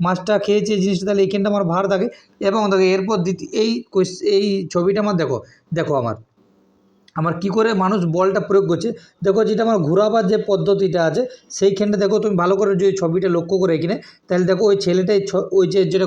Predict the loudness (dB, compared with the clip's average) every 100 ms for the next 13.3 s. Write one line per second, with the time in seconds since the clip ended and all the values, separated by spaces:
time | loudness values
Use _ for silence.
0 | 0 0 0 0 0 -2 -4 -6 -12 -4
1 | 0 2 0 0 -2 -6 -12 -4 0 0
2 | 0 0 0 0 0 0 -2 -4 -10 -14
3 | -4 0 2 0 0 0 0 0 0 0
4 | 0 0 0 0 0 2 2 2 2 2
5 | 0 0 -4 -8 -2 0 2 0 0 2
6 | 2 2 2 0 2 2 2 2 2 2
7 | 0 0 -2 -2 -2 -4 -4 -4 -6 -12
8 | _ -4 -2 0 -2 -2 -2 -2 -2 -4
9 | -6 -6 -2 0 0 0 0 0 -4 -2
10 | -2 -2 0 2 0 0 -2 -2 -4 -10
11 | -10 -4 0 0 0 0 2 0 -2 -2
12 | -4 -2 -2 0 -2 -2 -4 -6 -6 -6
13 | -6 -4 -4